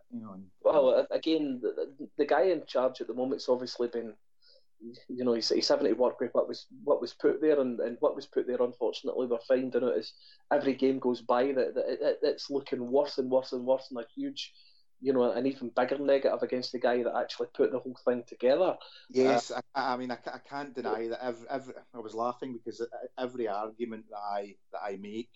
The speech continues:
Speaker 1: or I've made tonight, for example, you can answer it, every one of them with, "It's no his team."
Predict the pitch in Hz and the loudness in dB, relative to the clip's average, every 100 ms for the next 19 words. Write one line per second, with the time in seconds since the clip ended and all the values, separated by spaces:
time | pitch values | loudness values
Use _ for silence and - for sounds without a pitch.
0 | _ _ _ - 95 101 101 98 101 98 | _ _ _ -10 -8 -6 -6 -6 -6 -4
1 | 110 - _ _ _ _ _ - 110 104 | -4 -8 _ _ _ _ _ -12 -6 -6
2 | 101 107 104 104 - - _ - 113 127 | -2 0 0 -2 -6 -16 _ -12 0 2
3 | 123 131 - 107 113 135 117 113 107 117 | 4 2 2 0 0 -4 -4 -2 0 0
4 | 123 117 - 113 - 120 110 107 - 147 | -2 -4 -8 -12 -14 -10 -10 -8 -8 -10
5 | 233 | -16